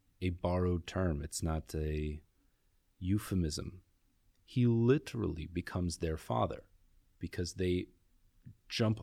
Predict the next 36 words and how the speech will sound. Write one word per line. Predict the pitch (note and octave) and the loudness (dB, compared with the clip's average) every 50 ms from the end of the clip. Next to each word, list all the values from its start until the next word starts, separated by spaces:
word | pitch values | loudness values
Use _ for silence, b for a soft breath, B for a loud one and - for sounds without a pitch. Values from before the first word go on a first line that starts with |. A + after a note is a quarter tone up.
| - - | -6 -2
off | F#2+ G2+ G2 F#2 - - - - - | 0 2 2 0 -2 -8 -18 -18 -10
of | - F2+ E2+ D#2+ | -8 -6 -4 -2
their | F2+ F2+ F2 F2 E2+ | 0 0 2 2 0
respective | E2 E2 - - E2+ E2 E2 - E2 D#2 | 0 -2 -2 -2 -4 -4 -4 -6 -10 -10
trees | - - - F#2+ G#2 G2+ F2 - | -8 -4 -2 0 0 0 0 -2
and | F2 E2 | -4 -4
jump | - - F2 F2 F2 | -2 -4 -4 -4 -4
onto | - F2 E2+ - - D#2+ | -6 -6 -6 -6 -6 -6
his | - G2+ G2 F#2+ - | -4 -4 -4 -4 -4
tree | - - - A2+ G#2 G2+ | -8 -4 -2 0 2 2
and | F#2 E2+ | 0 0
become | F2+ - - - F2 F2 | -2 -6 -4 -4 -2 -2
a | E2+ | -2
direct | E2+ E2+ F2+ E2+ F2 F#2+ G#2+ G#2+ - G#2+ | 0 0 -2 0 0 0 -2 -2 -4 -6
descendant | F#2+ E2+ - - - F#2 G2 G2+ F2 D#2 D#2 - - - - _ _ _ | -4 -2 -2 -2 -2 0 -2 -2 -2 -2 -6 -8 -10 -14 -16 _ _ _
spiritually | - - - - - G#2 A2 A2 G#2+ A2 - E2 D2+ D2+ - - - - | -8 -6 -6 0 2 4 4 4 2 0 -4 -4 -4 -4 -4 -6 -6 -4
of | F2+ F2 - | -4 -4 0
Abraham, | - A2 A#2 G#2+ F#2 D#2 D2 C#2+ - - b b b b b b | 2 2 2 2 0 -2 -2 -6 -8 -12 b b b b b b
which | G#2+ G2 - | -2 0 2
is | G#2 F#2+ F#2 | 2 -2 0
why | G2 G2 A2 B2 | 2 2 4 4
we | A2+ G2+ | 4 2
refer | F#2+ F2+ - - G2 | 0 0 -2 -2 -4
to | F2 - - | -4 -4 -8
converts | - - - C#3 D#3 C3 E2+ D#2 D2+ - - - - - - | -8 -2 0 0 0 2 0 -2 -4 -4 -6 -10 -12 -12 -10
as | - F2 E2+ E2 E2 D#2+ - - - _ _ _ - _ - | -6 -4 -2 -2 -2 -2 -4 -6 -8 _ _ _ -20 _ -12
Ben | G2+ - F2+ F2+ F#2 F#2+ G2+ A2+ A2+ - - _ _ _ - | -4 0 0 2 4 2 2 0 -2 -6 -14 _ _ _ -6
or | F2 E2 | -6 -6
Bat | D#2 - G2+ F#2+ F2 - - - - E2 | -2 0 0 0 0 -2 -6 -12 -8 -6
Avram, | F2 E2 F2 F#2 F#2 E2+ D2+ D2+ - _ _ _ _ _ _ _ _ - | -6 -4 -2 0 0 0 -2 -4 -8 _ _ _ _ _ _ _ _ -16
the | - | -10
son | - - - F#2 F#2 F2+ F#2 - - | -8 -6 -2 -2 0 0 0 -2 -2
or | - E2+ | -4 -6
daughter | D#2+ F2 E2+ E2+ E2 E2 - | -4 -2 -2 -2 -2 -2 -2
of | - E2 D#2+ D#2+ - - _ - - | -2 -4 -6 -6 -8 -14 _ -8 -2
Abraham. | G2+ A#2 B2+ G#2+ E2 D2+ - | -2 0 0 0 -2 -2 -8